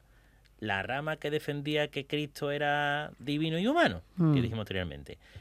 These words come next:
Speaker 1: Eran los guardianes del orden imperial, del poder establecido, de la tradición romana. ¿Y los verdes quiénes eran? Pues no solamente eran los que apoyaban a la cuadriga de ese color.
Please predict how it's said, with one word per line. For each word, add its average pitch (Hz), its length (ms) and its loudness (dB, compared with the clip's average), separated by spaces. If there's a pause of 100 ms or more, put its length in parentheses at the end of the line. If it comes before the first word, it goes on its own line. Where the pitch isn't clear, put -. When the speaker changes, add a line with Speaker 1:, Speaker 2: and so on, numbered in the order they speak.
(340)
Speaker 1:
Eran 147 260 8
los 139 100 8
guardianes 127 400 4
del 113 120 6
orden 110 280 2
imperial, 226 640 6
del 123 180 0
poder 92 260 -4
establecido, 190 640 2
de 175 80 0
la 107 80 0
tradición 98 420 -2
romana. 113 460 6 (440)
¿Y 233 120 4
los 233 120 10
verdes 226 300 8
quiénes 277 340 6
eran? 117 280 4 (500)
Pues 123 100 0
no 160 60 2
solamente 233 420 0
eran 160 120 2
los 156 100 -2
que - 80 -6
apoyaban 123 380 -2
a 104 180 2
la 98 160 -2
cuadriga 104 500 -2
de 90 100 -2
ese - 200 -8
color. 147 300 -4